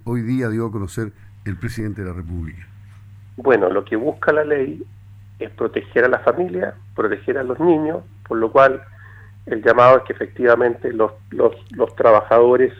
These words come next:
Speaker 2: que se van a acoger, porque este es, es voluntario de parte de los trabajadores,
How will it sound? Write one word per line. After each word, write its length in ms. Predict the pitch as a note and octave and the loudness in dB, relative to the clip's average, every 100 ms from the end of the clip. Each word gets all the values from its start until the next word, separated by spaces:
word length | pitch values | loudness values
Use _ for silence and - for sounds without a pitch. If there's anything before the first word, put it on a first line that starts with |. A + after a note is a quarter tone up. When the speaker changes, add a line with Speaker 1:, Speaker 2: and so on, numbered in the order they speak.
| - - | -20 -10
Speaker 2:
que 80 | A2 | -4
se 140 | A#2 | 4
van 180 | B2 D3+ | 6 8
a 40 | |
acoger, 420 | D3 C#3 - D3+ - | 6 2 0 0 0
porque 220 | B2+ C3 | -4 -4
este 300 | - C#3 B2 | 0 0 0
es, 60 | - - - - - - - | -4 -20 -20 -20 -20 -16 -4
es 120 | A#2+ | -2
voluntario 840 | A#2 B2+ A#2+ A#2 - G#3+ G3 D3 C3 | 4 4 4 -2 6 8 8 6 2
de 120 | B2 | 2
parte 420 | - C3 - C#3 | 6 6 6 -2
de 60 | B2 | -2
los 160 | B2+ | 0
trabajadores, 720 | B2+ B2 - C#3 G#2 G2+ C#3+ | 6 6 6 2 4 2 -2